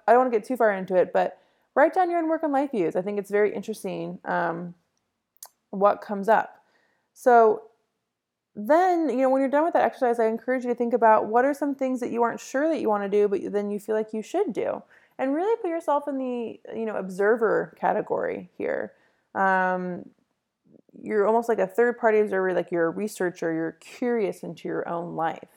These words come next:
you know, like, what are some things? Like, no judgment, like,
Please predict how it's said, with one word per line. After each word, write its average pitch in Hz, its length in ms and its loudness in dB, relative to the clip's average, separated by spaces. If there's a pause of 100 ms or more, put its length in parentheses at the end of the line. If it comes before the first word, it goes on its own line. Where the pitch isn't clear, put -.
(120)
you 180 100 -8
know, 160 220 -4
like, 190 240 -8
what 285 120 2
are 359 100 -2
some 381 200 -10
things? 226 400 -8
Like, 185 300 -4 (400)
no 359 240 2
judgment, 180 760 -2
like, 202 380 -4